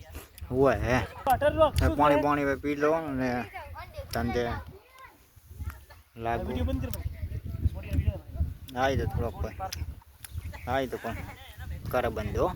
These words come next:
કશું વાંધો નહીં. ઢગલા ભરાય, બટાકાના ઢગલા ભરાયેલા છે. અને હવે બટાકાના ઢગલા ભરશું.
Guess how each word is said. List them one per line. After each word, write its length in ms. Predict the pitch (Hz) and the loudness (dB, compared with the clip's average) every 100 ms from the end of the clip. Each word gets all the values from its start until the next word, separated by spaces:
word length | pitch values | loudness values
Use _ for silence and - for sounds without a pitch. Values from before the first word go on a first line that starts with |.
| - - - - - - - - - - - - - - | -4 -8 -8 -12 -14 -14 -16 -18 -20 -20 -20 -16 -12 -8
કશું 300 | 135 - 120 | -8 -6 -4
વાંધો 200 | 110 113 | -2 -4
નહીં. 160 | 107 | -6
ઢગલા 300 | 123 110 113 | -6 -2 0
ભરાય, 300 | 104 104 110 | 0 0 0
બટાકાના 440 | 110 113 113 117 113 | 0 0 0 0 -2
ઢગલા 260 | 107 - | -2 -2
ભરાયેલા 420 | 110 104 113 127 131 | -2 0 0 2 0
છે. 120 | - - - - 523 539 554 554 - - - - - - - | -4 -6 -4 -2 -2 -2 0 -2 -4 -12 -14 -8 -8 -8 -8
અને 200 | 415 226 | -4 -2
હવે 220 | 220 117 113 113 - - | 0 0 -2 -4 -10 -12
બટાકાના 400 | - - 113 110 | -10 -8 -8 -6
ઢગલા 260 | 104 107 110 | -6 -2 -2
ભરશું. 440 | - - - 127 | -2 -4 -6 -8